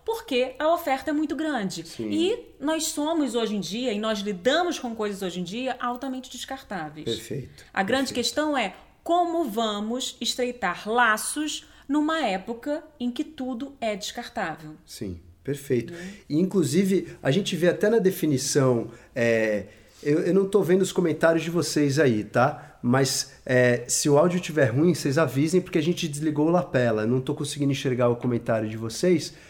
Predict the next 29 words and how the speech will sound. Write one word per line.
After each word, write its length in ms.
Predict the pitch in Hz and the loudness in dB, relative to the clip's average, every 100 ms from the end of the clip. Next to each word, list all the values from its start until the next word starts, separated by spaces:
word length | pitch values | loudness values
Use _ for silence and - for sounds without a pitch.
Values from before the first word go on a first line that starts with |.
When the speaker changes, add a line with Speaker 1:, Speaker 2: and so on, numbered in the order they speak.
| - _ _ - | -20 _ _ -10
Speaker 2:
e 340 | 117 117 131 135 - - - | -4 -2 -2 -4 -12 -20 -8
eu 140 | 131 | -4
não 180 | 127 135 | -2 -2
tô 160 | 135 151 | -2 -6
conseguindo 420 | 139 - 147 160 | -6 -4 -2 -2
ver, 220 | 123 107 | 0 -2
mas 300 | 101 107 - - - - | -2 -2 -6 -10 -20 -18
se 160 | - 147 | -10 0
o 200 | 143 151 | 0 4
áudio 240 | 151 170 | 4 2
tiver 320 | 156 170 165 151 | -2 2 2 4
muito 300 | 160 185 156 | 2 2 4
ruim, 140 | 156 | 4
vocês 320 | 151 143 160 | 2 0 0
escrevam 560 | 170 - 151 147 143 156 | -2 -2 2 4 4 2
aí. 160 | 107 - - - - - - | 2 -2 -16 -20 -20 -20 -2
É, 400 | 131 131 123 - - - - - | 6 6 6 0 -20 -20 -20 -4
é, 320 | 165 180 180 | 0 2 0
é 60 | 185 | 2
muito 320 | 180 233 - | 2 2 2
notória 500 | 269 175 - 196 262 | 2 2 4 4 4
essa 180 | 151 - | 2 2
mudança 520 | 131 120 139 143 139 | 2 4 2 2 2
nesse, 280 | 127 127 - | 0 0 -2
nesses 360 | 147 147 131 143 | -4 -2 -4 -4
últimos 400 | - 143 117 - | -2 -2 -2 -4
vinte, 500 | 131 131 180 - - | -6 0 0 0 -4
trinta 320 | 156 175 139 | -2 2 2
anos, 420 | 135 196 196 139 | 4 4 2 -2